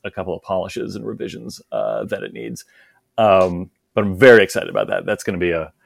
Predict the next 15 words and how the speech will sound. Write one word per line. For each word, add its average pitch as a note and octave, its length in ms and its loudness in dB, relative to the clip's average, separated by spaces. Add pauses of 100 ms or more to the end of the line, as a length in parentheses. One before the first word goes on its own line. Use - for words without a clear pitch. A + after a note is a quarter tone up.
(220)
a B2+ 60 2
big B2 240 6
change C3 340 4
of A2+ 120 0
pace. A2+ 300 2
That's A2+ 260 2
a, F#2+ 260 2
uh, F2+ 540 0
um, A1 220 -12 (1080)
I've A2+ 140 -2
been C3 160 4
teasing C3+ 400 2
it A#2 140 2
by, G#2 260 4
by F#2 560 0